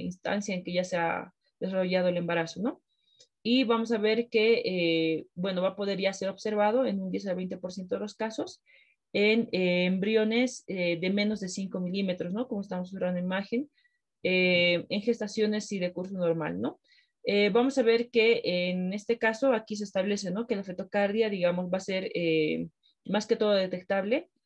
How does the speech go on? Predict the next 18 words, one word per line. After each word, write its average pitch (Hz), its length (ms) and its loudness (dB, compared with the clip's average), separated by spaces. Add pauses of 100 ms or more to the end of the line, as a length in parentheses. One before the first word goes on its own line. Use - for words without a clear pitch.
(260)
ya 196 180 0
sea 208 180 0
por 196 140 -6
una 202 120 -2
ecografía, 196 680 0
eh, 170 220 4
transvaginal 196 640 -4
en 180 100 -4
la 170 100 -4
quinta 190 260 -6
semana, 202 560 -4 (360)
ya 202 180 0
por 202 180 0
vía 202 240 2
abdominal 180 500 -2
lo 185 60 -4
vamos 180 220 -2
a 185 80 -4